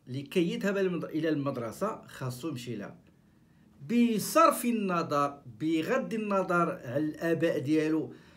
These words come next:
واش عندهم الوراق، ما عندهمش الوراق، مقيم دائم، مقيم مؤقت، طالب أجنبي، عامل أجنبي، طالب، آه، اللجوء إلى آخره، بغض النظر.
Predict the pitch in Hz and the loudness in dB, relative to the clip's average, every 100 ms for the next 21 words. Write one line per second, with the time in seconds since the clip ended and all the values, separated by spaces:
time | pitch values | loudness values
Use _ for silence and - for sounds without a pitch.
0 | - - 123 196 240 240 175 202 170 170 | -20 -8 4 6 6 6 0 2 2 2
1 | 165 127 147 160 139 - 117 151 196 185 | 2 0 0 0 0 -4 -6 0 2 2
2 | 156 156 131 147 143 151 139 - 139 185 | 0 -4 -6 -6 -4 -2 -2 -4 0 2
3 | 185 - 196 180 135 180 170 165 170 147 | 2 2 0 0 2 2 4 0 -2 -2
4 | 143 180 196 185 185 190 185 180 - 180 | -4 -2 0 0 -2 0 0 -2 -2 -4
5 | 180 180 151 - 180 185 185 185 180 156 | -2 -2 -2 -2 2 4 6 4 2 0
6 | 127 180 180 180 156 131 170 190 190 170 | 0 2 2 2 0 0 2 2 0 -2
7 | 139 135 185 175 175 170 - 165 190 180 | -4 0 0 2 2 0 0 0 4 2
8 | 147 170 156 - - - - - _ - | 2 2 2 0 -14 -20 -20 -20 _ -4
9 | 151 156 147 143 135 135 139 156 196 185 | -2 2 2 2 0 -2 -2 0 2 2
10 | 139 202 - 170 202 196 202 254 302 - | 4 4 4 4 4 4 2 0 -2 -10
11 | - - - 160 262 294 247 233 208 147 | -20 -20 -18 -8 0 2 2 2 2 2
12 | 98 | -2